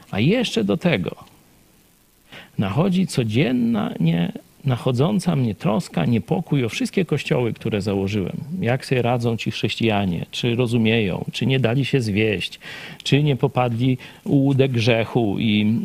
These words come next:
e, z-, są zgorszeniem dla innych? Czy te kościoły nie zaczynają się roz-, roz-, e, no,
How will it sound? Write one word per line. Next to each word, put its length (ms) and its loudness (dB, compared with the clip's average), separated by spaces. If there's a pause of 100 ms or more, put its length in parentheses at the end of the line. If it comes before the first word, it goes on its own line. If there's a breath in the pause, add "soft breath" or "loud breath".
e, 160 0
z-, 180 -4
są 200 2
zgorszeniem 680 2
dla 200 2
innych? 440 2
Czy 140 -2
te 120 0
kościoły 500 2
nie 120 2
zaczynają 520 0
się 160 0
roz-, 260 -2
roz-, 440 -4
e, 140 0 (640 loud breath)
no, 320 2